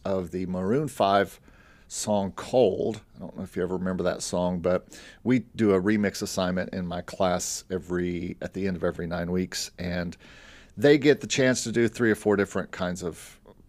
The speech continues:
songs, and one of them that we have is Cold, and it's relatively easy 'cause it's hundred beats per minute, and, um, and so they remix to the to the stem of just the vocal. So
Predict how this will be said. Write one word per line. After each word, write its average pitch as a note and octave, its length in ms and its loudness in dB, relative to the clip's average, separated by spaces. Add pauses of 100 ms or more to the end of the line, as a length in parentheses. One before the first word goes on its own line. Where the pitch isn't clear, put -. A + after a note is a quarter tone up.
(140)
songs, F#2 520 -4
and A2 80 -2
one C3 120 2
of G#2+ 100 2
them G2 80 -4
that F2+ 140 -2
we F2+ 140 -2
have F2 220 -4
is F2 100 -8
Cold, E2+ 400 -10 (400)
and F#2 220 -6
it's F#2+ 120 -10
relatively G2+ 460 0
easy E2+ 240 -6
'cause G2 180 -6
it's G#2 220 -6
hundred G#2 220 -2
beats F#2 240 -8
per F2+ 120 -10
minute, F2 300 -8 (100)
and, F2+ 400 -8 (600)
um, F2+ 520 -6 (240)
and A#2 140 -2
so B2+ 240 6
they C3 240 6
remix A#2+ 540 0
to G#2+ 160 -2
the F#2+ 100 2 (400)
to A2 120 -6
the F#2 100 -4
stem G2 360 0
of F2 100 -6
just F#2+ 240 -6
the F2+ 60 -6
vocal. - 420 -8 (420)
So - 300 2